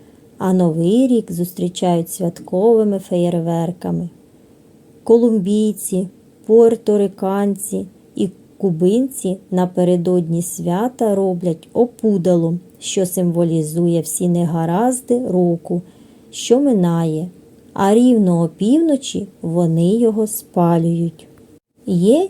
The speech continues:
чотирнадцять варіантів календаря, а це означає, що старі невикористані щоденники та календарі можна не викидати. Так, календар за дві тисячі вісімнадцятий рік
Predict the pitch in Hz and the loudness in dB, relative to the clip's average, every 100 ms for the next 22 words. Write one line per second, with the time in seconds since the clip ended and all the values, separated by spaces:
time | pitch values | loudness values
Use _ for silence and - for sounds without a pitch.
0 | - - 180 190 180 180 262 294 - 240 | -4 -6 0 2 4 4 0 -2 -4 -4
1 | 196 185 180 180 190 180 185 180 180 180 | -2 0 2 2 0 -2 -4 -2 -2 0
2 | 175 175 175 175 170 180 - - - - | 0 0 0 0 -2 -4 -10 -20 -20 -16
3 | - 185 - 240 262 254 262 254 262 294 | -6 -6 2 4 4 2 0 -2 -2 -2
4 | 320 262 214 - - 196 190 - 190 190 | 0 -2 -4 -10 -6 -4 -4 -2 -2 2
5 | 208 190 185 175 208 208 185 180 180 185 | 2 4 2 2 2 2 0 0 0 0
6 | 180 180 - 185 175 202 202 185 180 180 | 2 2 0 -2 0 0 2 0 0 -2
7 | 185 185 - 175 175 170 170 170 202 254 | -2 -4 0 2 2 2 0 2 0 -2
8 | - - - 170 175 175 196 196 196 214 | -10 -14 -2 2 2 0 -2 -2 -2 -2
9 | 226 220 202 190 185 190 196 - - - | 0 0 0 -2 -4 -6 -8 -14 -20 -20
10 | - - - - - 269 285 - 190 196 | -20 -20 -20 -8 0 2 0 0 2 4
11 | 196 196 202 240 240 - - 196 170 185 | 4 2 2 2 0 -4 -12 -6 -2 2
12 | 208 180 180 - 165 180 196 - 247 233 | 2 0 -4 -6 -2 0 0 4 4 4
13 | 185 180 185 185 180 185 185 196 185 - | -2 0 0 0 0 2 2 2 -2 -2
14 | 180 - 170 165 190 | -2 0 2 2 2